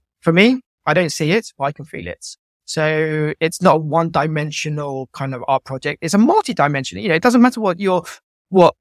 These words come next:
what your disabilities are, you're gonna have other senses. We want to make sure all your other senses are heightened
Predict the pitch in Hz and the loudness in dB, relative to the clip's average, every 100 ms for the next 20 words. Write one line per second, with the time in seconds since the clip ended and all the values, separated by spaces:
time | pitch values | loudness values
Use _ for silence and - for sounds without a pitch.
0 | _ - 180 180 170 160 160 156 160 160 | _ 4 6 8 8 8 6 2 -2 -2
1 | 165 151 - 139 139 156 165 196 196 180 | -2 -2 -2 -4 -4 -4 -4 -4 -2 -2
2 | 156 156 170 175 - 139 123 139 175 160 | -4 -4 -4 -6 -6 -12 -10 -6 -6 -2
3 | 147 220 - - 185 160 _ _ - 165 | 0 0 -2 -2 0 0 _ _ 0 2
4 | 180 - 175 160 170 185 175 156 165 - | 2 2 2 2 6 8 8 6 4 2
5 | 170 170 160 143 - 175 170 - 143 | 2 2 -2 -2 2 2 2 -2 -4